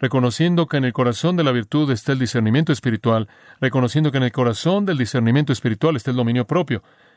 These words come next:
¿Qué importa si discierno si no controlo? ¿Cómo puedo tener virtud?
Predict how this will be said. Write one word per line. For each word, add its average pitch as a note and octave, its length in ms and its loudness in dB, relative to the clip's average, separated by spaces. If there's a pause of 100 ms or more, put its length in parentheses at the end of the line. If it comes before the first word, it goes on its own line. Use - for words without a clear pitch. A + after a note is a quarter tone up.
(300)
¿Qué - 80 0
importa D#3+ 560 0
si B2+ 200 -2
discierno D#3 460 0
si B2 120 0
no B2+ 120 2
controlo? D3 480 0 (260)
¿Cómo F#3+ 320 0
puedo D#3+ 520 -2 (800)
tener C3+ 280 2
virtud? D#3 460 -2